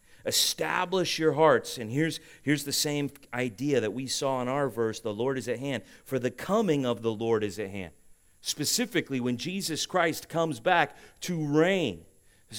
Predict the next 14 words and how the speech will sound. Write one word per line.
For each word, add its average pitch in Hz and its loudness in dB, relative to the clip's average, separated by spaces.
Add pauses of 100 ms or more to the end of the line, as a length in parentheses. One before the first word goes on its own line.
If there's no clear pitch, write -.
to 156 -4
judge, 151 0 (280)
specifically 151 0
thinking 156 -2
how 143 -4 (160)
there's 143 10
gonna 147 4
be 156 4
a 143 8
day 143 6
of 143 4
final 190 -2
judgment 98 -6 (460)
where 131 4